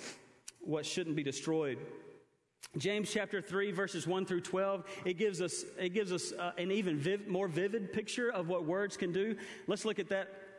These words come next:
uh, real quick. James chapter three, verses one through twelve. And this is a real, you know, if, if you know anything about the book of James, it tells us, uh, you know that this is a, a very popular scripture about the tongue.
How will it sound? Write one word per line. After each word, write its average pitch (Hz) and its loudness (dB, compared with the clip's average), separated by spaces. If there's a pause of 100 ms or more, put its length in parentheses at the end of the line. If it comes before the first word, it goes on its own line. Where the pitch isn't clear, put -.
(140)
uh, 160 2
real 165 4
quick. 175 0
James 185 2
chapter 180 0
three, 180 2 (380)
verses 151 0
one 160 2
through 151 0
twelve. 147 0 (1600)
And 135 -2
this 170 -2
is 160 0
a 151 2
real, 175 2 (300)
you 160 2
know, 143 2
if, 139 -2
if 147 -4
you 180 2
know 180 2
anything 170 2
about 160 0
the 160 -2
book 156 -2
of 143 0
James, 156 0 (400)
it 151 -2
tells 151 0
us, 131 -4
uh, - -4
you 156 -4
know 151 2
that 135 -2
this 147 0
is 123 -2
a, 120 -2
a 127 -2
very 135 0
popular 131 -4
scripture - -4
about 127 -2
the 123 -10
tongue. 123 -2